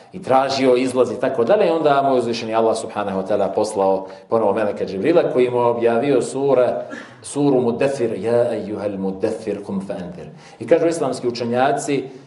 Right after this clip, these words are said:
e, o, ti pokriveni ustani i opominji, i kažu islamski učenjaci da je sa ovom, ovim prvim ajetima poslanik postao,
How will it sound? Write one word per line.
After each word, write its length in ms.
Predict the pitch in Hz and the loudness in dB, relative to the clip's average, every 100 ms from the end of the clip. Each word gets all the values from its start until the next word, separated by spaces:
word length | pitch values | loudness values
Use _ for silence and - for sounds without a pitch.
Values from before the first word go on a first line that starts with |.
| - - | -20 -10
e, 100 | - | -2
o, 280 | 131 123 120 - | 2 4 2 -2
ti 160 | 117 | -4
pokriveni 420 | 113 113 139 123 117 | -4 0 2 2 0
ustani 340 | - 120 110 | -4 -4 -2
i 40 | |
opominji, 400 | 104 98 104 156 | -2 -4 -4 -2
i 60 | 143 | 2
kažu 180 | 165 156 | 2 2
islamski 420 | - 143 131 131 | 0 -2 -4 -4
učenjaci 640 | 123 127 127 139 - 143 117 - - - | -4 -2 0 0 0 -2 -4 -6 -18 -4
da 160 | 117 117 | 0 2
je 480 | 117 117 113 113 | 4 6 4 0
sa 280 | 113 - 95 - | -10 -8 -8 0
ovom, 640 | 196 190 151 147 135 135 | 2 2 2 2 2 -2
ovim 340 | 143 143 135 127 | -2 0 0 2
prvim 340 | 190 165 143 | 2 4 2
ajetima 760 | 123 127 160 180 156 143 143 - | 2 4 4 2 0 2 0 -2
poslanik 460 | 120 117 131 131 113 127 | -4 0 0 0 -4 0
postao, 680 | 131 123 127 123 120 120 | 0 2 2 4 2 -2